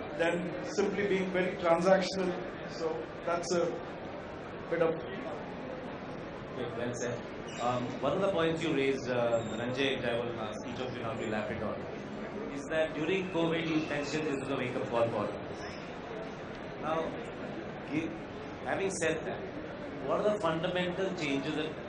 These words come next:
Speaker 2: each one of you have made in your own organizations, which you feel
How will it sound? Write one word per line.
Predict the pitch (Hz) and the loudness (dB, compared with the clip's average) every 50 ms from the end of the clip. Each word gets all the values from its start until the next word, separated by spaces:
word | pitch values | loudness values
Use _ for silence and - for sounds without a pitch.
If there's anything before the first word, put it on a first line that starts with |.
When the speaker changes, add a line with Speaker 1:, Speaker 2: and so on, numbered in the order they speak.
| - - | -6 -4
Speaker 2:
each | 143 151 156 | -4 -4 -2
one | 151 156 151 151 | -2 0 2 2
of | 147 - | 2 2
you | 139 143 | 0 0
have | 139 131 120 | 0 0 0
made | 123 127 127 127 | 0 -2 0 0
in | 127 123 123 | -2 -2 -2
your | 123 127 | -2 0
own | 139 139 135 | 0 0 0
organizations, | 127 123 127 123 117 113 113 117 - - - - - - - - - - - - - - - - - - - - - - - - - - - - - - - | 0 0 0 -2 -2 -4 -4 -6 -6 -6 -6 -8 -8 -8 -8 -10 -10 -10 -10 -10 -10 -10 -10 -10 -10 -10 -8 -8 -8 -8 -8 -8 -8 -8 -8 -8 -8 -6 -4
which | 151 156 160 185 | -4 -4 0 2
you | 196 180 - - - - | 0 0 0 -2 -4 -4
feel | 196 196 190 170 139 127 | -2 -2 -2 -2 -2 -4